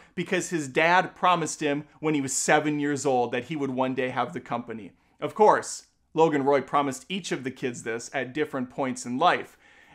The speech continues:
and they will latch on to this because their daddy said so. It's just sad and pathetic. And it makes you feel kinda good that you're just a middle-class dude that doesn't have to worry about all the politics and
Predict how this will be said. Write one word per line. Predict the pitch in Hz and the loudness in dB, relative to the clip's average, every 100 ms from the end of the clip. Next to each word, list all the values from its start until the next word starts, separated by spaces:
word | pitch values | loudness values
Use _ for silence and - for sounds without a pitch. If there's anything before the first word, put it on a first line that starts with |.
| - | -6
and | 147 151 | 0 2
they | 156 | 2
will | 143 127 | 0 0
latch | 143 147 156 - 151 | 4 4 4 0 2
on | 151 156 143 | 2 2 -2
to | 143 | -6
this | 123 117 - - - | -4 -6 -6 -10 -12
because | - 131 135 127 | -12 -6 -6 -4
their | 120 | -4
daddy | 127 123 123 | 0 0 -2
said | 123 127 110 123 | -4 -6 -8 -10
so. | - 87 85 _ - | -12 -12 -16 _ -8
It's | 147 - | -8 -6
just | - 160 - - _ _ - | -4 -4 -6 -16 _ _ -20
sad | - - 127 127 - _ _ _ - | -14 -4 -2 -2 -6 _ _ _ -14
and | 135 | -12
pathetic. | 127 - 127 120 98 _ _ _ _ _ - | -12 -4 -4 -4 -10 _ _ _ _ _ -8
And | 233 | -4
it | |
makes | 311 381 | -2 0
you | 302 | 0
feel | 302 294 | 0 2
kinda | 269 247 | 4 4
good | 190 180 156 123 | 4 4 4 2
that | 135 160 | -2 0
you're | 170 | -4
just | 156 - | -4 -4
a | 127 | -4
middle-class | 127 151 156 147 143 139 135 | 0 2 2 2 2 2 0
dude | 127 139 143 143 | -4 -4 -4 -4
that | 135 | -4
doesn't | 170 175 | -4 -2
have | 185 185 | -2 -2
to | |
worry | 175 226 220 135 | -4 -2 -2 -2
about | 127 127 123 | 0 0 2
all | 135 | 0
the | 123 | -2
politics | - 135 135 127 139 127 - | -2 -2 -2 -4 -8 -8 -10
and | 135 123 | -8 -8